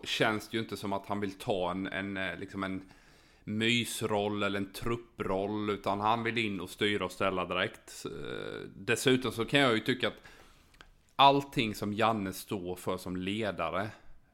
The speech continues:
ruskas ju om, om du plockar in Zlatan här nu igen, va? Eh, så att jag tror att han hade tappat förtroende hos de övriga spelarna om, om de tar med honom. För, för med tanke på allting som han predikar i alla,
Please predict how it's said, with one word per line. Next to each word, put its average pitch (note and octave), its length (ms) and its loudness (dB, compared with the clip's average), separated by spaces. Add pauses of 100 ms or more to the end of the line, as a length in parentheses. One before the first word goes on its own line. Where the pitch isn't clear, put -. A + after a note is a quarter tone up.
ruskas A2 640 -2
ju B2 140 0
om, B2 340 4
om B2 140 2
du B2 60 0
plockar A#2 360 -2
in F2+ 160 -4
Zlatan E2+ 460 -4
här E2 140 -4
nu D#2+ 200 -10
igen, D#2 220 -10
va? - 80 -14 (460)
Eh, F2+ 300 -4
så - 140 -8
att - 60 -8 (560)
jag G#2+ 180 -2
tror A#2+ 100 0
att B2 80 -6
han A2+ 280 4
hade G2+ 220 2
tappat - 400 -4
förtroende F#2 880 -2 (440)
hos - 300 -8
de G#2 160 0
övriga G2 300 0
spelarna F#2+ 600 0
om, A2+ 160 -4
om A#2 180 -4
de A#2+ 140 0
tar C3 140 -2
med A2 220 4
honom. F2 260 -2
För, F2+ 300 -2
för G2 160 -8
med G#2 140 -2
tanke G#2 240 0
på G2 140 0
allting A2+ 420 4
som G2 160 -2
han G2+ 220 4
predikar G2 640 -2
i G2 80 0
alla, G2 360 4